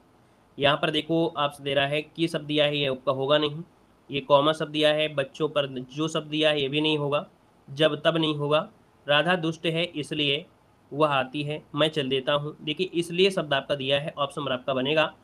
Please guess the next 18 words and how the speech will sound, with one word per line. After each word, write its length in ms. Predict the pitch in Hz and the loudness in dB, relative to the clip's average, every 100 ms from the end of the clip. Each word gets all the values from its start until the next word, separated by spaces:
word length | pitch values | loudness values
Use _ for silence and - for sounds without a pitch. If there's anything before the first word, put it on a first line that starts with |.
| _ - | _ -4
यहाँ 160 | 139 | -2
पर 140 | 143 135 | 0 -2
आपका 220 | 123 156 | -2 -2
डी 120 | 156 | -2
नंबर 220 | 135 117 | -2 -2
हो 140 | 113 117 | -4 -6
जाएगा, 340 | 117 113 110 - _ _ - | -6 -8 -10 -14 _ _ -8
क्योंकि 240 | 151 170 | -2 0
इसमें 220 | 160 170 170 | 2 0 0
की 160 | 180 | 0
शब्द 180 | 185 180 | 0 0
दिया 220 | 175 180 | 2 2
है, 100 | 180 | 2
इसमें 260 | 165 160 147 | 2 0 0
जब 200 | 147 147 | 0 0
तब 160 | 180 170 | -4 -2
दिया 260 | 165 165 | 2 4
है, 140 | 165 | 2